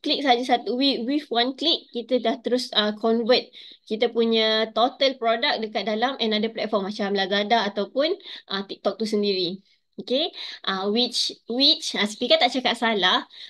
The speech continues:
tetapi sebenarnya dia setiap platform, dia ada dia punya measurement ataupun, um, key indicator dia sendiri untuk, untuk setiap, ah, untuk setiap listing lah.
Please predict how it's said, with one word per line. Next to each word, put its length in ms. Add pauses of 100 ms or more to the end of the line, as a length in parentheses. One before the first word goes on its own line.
tetapi 480
sebenarnya 560
dia 80
setiap 480
platform, 560
dia 240
ada 480
dia 160
punya 720 (1040)
measurement 640
ataupun, 640
um, 460 (680)
key 320
indicator 720
dia 80
sendiri 480
untuk, 560
untuk 240
setiap, 640
ah, 640 (720)
untuk 240
setiap 400
listing 480
lah. 240